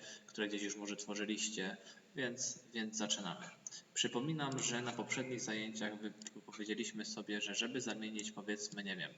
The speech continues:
procent na ułamek, no to trzeba to podzielić przez sto, czyli to jest pięć setnych.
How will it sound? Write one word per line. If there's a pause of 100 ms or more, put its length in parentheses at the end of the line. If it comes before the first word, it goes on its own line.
procent
na
ułamek,
no
to
trzeba
to
podzielić
przez
sto,
czyli
to
jest
pięć
setnych.